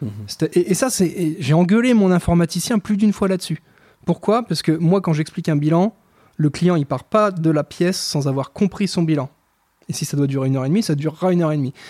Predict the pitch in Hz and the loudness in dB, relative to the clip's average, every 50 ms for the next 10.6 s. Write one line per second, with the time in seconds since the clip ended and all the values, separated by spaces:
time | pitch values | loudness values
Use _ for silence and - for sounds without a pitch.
0 | - - - 160 151 165 165 170 170 165 156 151 151 165 208 269 277 - - - | -14 -4 -2 0 2 4 4 6 4 4 4 4 4 4 4 2 0 -2 -4 0
1 | 185 180 165 160 151 151 175 185 180 - 190 185 180 175 165 - 170 156 - - | 0 2 4 4 4 4 2 0 0 0 0 2 2 0 0 -2 -6 -6 -2 0
2 | 185 175 151 143 139 135 147 151 143 131 156 160 165 156 156 - 147 139 135 135 | 0 2 2 0 0 0 0 0 2 2 2 2 2 0 0 0 -2 0 0 -2
3 | 131 131 135 135 131 135 156 156 151 143 131 127 139 131 135 135 131 131 - 170 | -2 -2 0 -2 0 0 0 0 2 0 0 2 0 -2 -2 -4 -6 -4 -2 -2
4 | 160 139 127 127 131 135 131 131 131 - 139 135 - - 139 - - 131 131 131 | -2 -2 -4 -4 -4 -2 -4 -4 -2 -2 -4 -4 -4 -6 -10 -8 -6 -4 -4 -4
5 | 147 160 160 165 156 156 165 185 165 156 _ - 190 202 262 - - - - - | -4 -6 -8 -10 -10 -12 -12 -12 -14 -16 _ 0 0 0 0 -2 -10 -20 -20 -20
6 | _ _ _ _ _ - 151 135 147 175 196 160 156 139 - - 170 160 147 135 | _ _ _ _ _ -2 0 2 4 2 2 2 0 -2 0 0 2 2 2 0
7 | 135 127 - - - 135 135 147 165 156 135 131 127 127 123 - - 175 160 143 | -2 -4 -6 -4 -2 -2 0 2 0 0 0 -2 -4 -6 -6 -2 0 0 2 2
8 | 135 135 143 139 131 131 123 - 131 - - 135 120 - - 214 185 151 143 - | 2 0 0 0 0 -2 -4 -4 -8 -4 -4 -4 -4 -4 -4 -4 -2 -2 -2 0
9 | 151 156 151 - - - - - - - 170 170 165 - - 151 135 139 - 151 | 0 -2 -2 -2 -8 -10 -10 -10 -10 -2 -2 -2 0 0 -2 -2 -2 -2 0 2
10 | 151 156 160 160 160 143 - 214 196 180 160 143 | 4 4 4 2 0 0 0 0 0 2 0 0